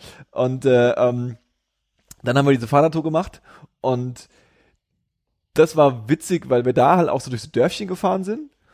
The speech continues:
und die Leute da irgendwie auch total nett waren und uns alle irgendwie begrüßt haben. Und das war sowieso nochmal so ein Nebenthema. Unglaublich herzliche Leute, die einfach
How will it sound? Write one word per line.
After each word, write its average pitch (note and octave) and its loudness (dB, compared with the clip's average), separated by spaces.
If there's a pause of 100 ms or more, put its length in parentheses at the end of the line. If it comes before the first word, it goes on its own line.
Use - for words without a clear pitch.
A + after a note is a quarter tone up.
(380)
und C3+ 0
die C3 0
Leute C3+ 4
da C3+ 4
irgendwie A2+ -2
auch G2 -4
total G#2+ -2
nett C3 0
waren C#3+ 4
und A#2 -4
uns A#2 -4
alle A#2+ 2
irgendwie A2 0
begrüßt A2+ -4
haben. B2 2
Und A#2 -6
das B2 -8
war B2 2
sowieso A#2 -2
nochmal A2+ -6
so G#2 -12
ein A2 -8
Nebenthema. A#2 -2 (720)
Unglaublich B2+ 2 (920)
herzliche C3+ -2
Leute, C3+ 2
die B2+ -4 (140)
einfach B2 0